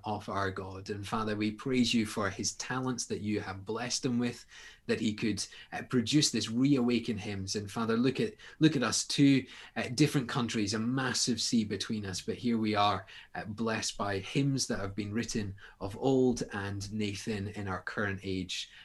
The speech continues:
uh, singing them on online church. Father, we pray that you bless the ministry. And he's mentioned about the future. Father, we pray that you, uh, show him the paths that you want Reawaken Hymns to take and bless him in the future. Father, he's mentioned these books,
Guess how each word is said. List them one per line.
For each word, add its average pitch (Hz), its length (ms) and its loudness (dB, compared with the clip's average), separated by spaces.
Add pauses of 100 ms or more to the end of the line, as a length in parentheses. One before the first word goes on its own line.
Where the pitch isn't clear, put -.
(140)
uh, 95 200 -6
singing 110 500 0
them 98 220 -2
on 98 180 -2
online 95 500 -2
church. - 320 -6
Father, 113 220 0
we 107 140 0
pray 135 220 2
that 113 120 0
you 104 80 -2
bless 117 340 -2
the 107 60 -4
ministry. 117 440 0
And 117 100 2
he's 117 160 0
mentioned 131 380 2
about 107 240 0
the - 80 -8
future. 127 500 0 (320)
Father, 117 240 2
we 104 120 0
pray 117 240 -2
that 110 140 -4
you, 101 280 -2 (300)
uh, 98 80 -10
show - 320 0
him 123 200 -2
the 107 120 0
paths - 480 -4
that 107 120 -2
you 110 140 0
want 107 240 0
Reawaken 113 520 4
Hymns 107 300 -2
to - 100 -10
take - 440 -4 (380)
and 110 320 0
bless 123 420 0
him 107 180 -2
in 104 120 -4
the 98 80 -4
future. 104 340 -4
Father, 113 240 2
he's 107 140 2
mentioned 113 320 0
these 101 160 -2
books, 127 440 0